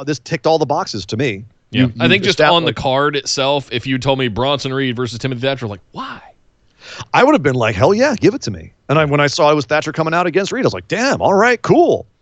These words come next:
Speaker 1: And the first thing I thought was, "They're not gonna be able to have a straight finish on this one
Speaker 2: Uh, yeah,
Speaker 1: because of
Speaker 2: exactly.
Speaker 1: exactly what you're talking about."
Speaker 2: Exactly.
Speaker 1: So, no, you got two, two possible potential stars there. Again, it's just, as they were saying, can they build them up to be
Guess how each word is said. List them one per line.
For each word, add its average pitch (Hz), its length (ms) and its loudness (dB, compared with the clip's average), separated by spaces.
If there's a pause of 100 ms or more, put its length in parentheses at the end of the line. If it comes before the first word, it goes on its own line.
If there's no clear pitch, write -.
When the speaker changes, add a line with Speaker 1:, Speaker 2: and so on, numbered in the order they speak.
(340)
Speaker 1:
And 135 100 0
the 135 60 0
first 165 180 2
thing 170 120 -4
I 151 80 4
thought 202 260 0
was, 120 120 -2
"They're 113 180 -8
not 127 180 -2
gonna 151 80 -4
be 147 60 2
able 143 80 6
to 147 60 2
have 143 40 -2
a 127 40 -8
straight 165 260 -4
finish 185 180 0
on 151 120 2
this 226 140 0
one 123 220 -2 (260)
Speaker 2:
Uh, 123 180 -12
yeah, 143 160 -10
Speaker 1:
because 151 100 2 (160)
of - 20 4
Speaker 2:
exactly. - 20 4
Speaker 1:
exactly 151 300 2
what 170 80 2
you're 175 80 2
talking 190 320 0
about." 95 180 -14
Speaker 2:
Exactly. 101 400 -14 (220)
Speaker 1:
So, 117 300 -2
no, 123 140 -2
you 107 100 -4
got 135 160 0
two, 190 260 -4 (300)
two 240 300 2
possible 180 580 0
potential 151 500 -2
stars 120 460 2
there. 107 360 2 (580)
Again, 120 420 0
it's 107 100 -8
just, 120 300 -2 (480)
as 104 160 -8
they 131 100 2
were 131 120 2
saying, 135 460 2
can 131 320 0
they 123 160 2
build 131 360 2
them 131 140 -2
up 120 180 -2
to 131 260 -4
be 110 540 -2